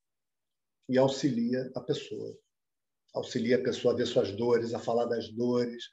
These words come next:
auxilia a pessoa a olhar, a futucar. Todo esse trabalho é necessário.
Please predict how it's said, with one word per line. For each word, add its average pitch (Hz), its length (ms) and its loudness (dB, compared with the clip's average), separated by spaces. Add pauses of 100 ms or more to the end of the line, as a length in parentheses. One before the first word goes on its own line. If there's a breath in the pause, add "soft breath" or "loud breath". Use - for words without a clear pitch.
(320 soft breath)
auxilia 127 380 -2
a 127 40 -2
pessoa 123 300 0
a 127 40 4
olhar, 131 580 6
a 131 80 2
futucar. 135 920 0 (400 loud breath)
Todo 165 340 6
esse - 180 0
trabalho 131 400 2
é 135 40 0
necessário. - 580 -10